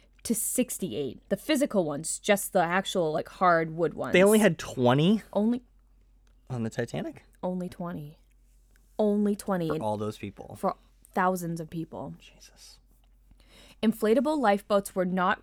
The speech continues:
Speaker 1: that were not rotted or damaged were also added and refit to the Olympic and the Brita-, the quote-unquote Olympic and Britannic.
Speaker 2: Mm-hmm.
Speaker 1: Then they had to be inspected regularly too.
Speaker 2: Right.
Speaker 1: So why does this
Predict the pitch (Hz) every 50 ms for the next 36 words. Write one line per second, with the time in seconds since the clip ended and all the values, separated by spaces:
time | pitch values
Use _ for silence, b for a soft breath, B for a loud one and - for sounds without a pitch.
0 | _ _ - 190 196 - 202 196 185 180 175 170 190 - - 233 233 254 262 285
1 | 269 294 226 214 196 190 190 190 180 - - 185 - - - 190 196 214 214 -
2 | 226 180 - 160 160 160 160 165 165 - - 185 185 156 175 190 196 - 202 -
3 | - - 196 196 196 180 170 165 165 170 175 170 - - _ - 180 170 165 165
4 | 160 160 - 165 156 - - - 170 170 175 156 - - - 208 196 175 160 -
5 | 165 - - - 156 160 165 165 165 151 151 - - - 180 175 160 147 - -
6 | 151 - - - - - - - - _ _ _ _ - - 131 117 113 - -
7 | - 202 196 185 185 175 165 170 165 165 160 156 151 147 156 160 - - 143 151
8 | - - - - - - - - - - - - - 247 214 - - _ _ _
9 | - - 101 101 95 - B B B B B B B B B B B B B B
10 | B B _ - - - 320 285 247 214 196 185 196 202 254 294 339 392 339 269
11 | 302 285 277 277 277 269 277 233 - - 196 190 190 208 202 208 202 -